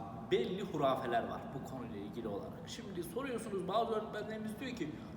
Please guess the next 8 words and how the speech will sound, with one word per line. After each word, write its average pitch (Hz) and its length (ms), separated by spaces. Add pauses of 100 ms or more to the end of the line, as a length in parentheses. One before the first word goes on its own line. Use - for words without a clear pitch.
(100)
"Altı 165 320
saat 131 380
çalışmanın 147 560
altında 135 440
kurtarmaz. 123 760
Kimse 135 240
altı 127 240
saat 117 320